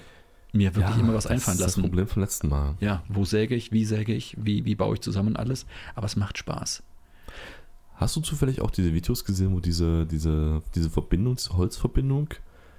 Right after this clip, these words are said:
Speaker 1: Mhm.
Speaker 2: hergestellt werden, die dann ineinander gleiten mit einer Mühelosigkeit,
Speaker 1: Mhm.
Speaker 2: wie du es noch nie gesehen hast? Und am Ende,
Speaker 1: Oh ja.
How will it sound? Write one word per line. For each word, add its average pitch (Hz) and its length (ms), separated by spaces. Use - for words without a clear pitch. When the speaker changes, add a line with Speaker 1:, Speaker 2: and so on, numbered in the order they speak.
Speaker 1:
Mhm. - 80
Speaker 2:
hergestellt 87 480
werden, 104 200
die 80 120
dann 82 180
ineinander 80 480
gleiten 85 600
mit - 320
einer 80 220
Mühelosigkeit, 98 880
Speaker 1:
Mhm. 95 40
Speaker 2:
wie 95 100
du - 0
es 98 180
noch 90 100
nie 101 120
gesehen 117 340
hast? 147 240
Und 85 80
am 80 80
Ende, 127 320
Speaker 1:
Oh 98 140
ja. 85 320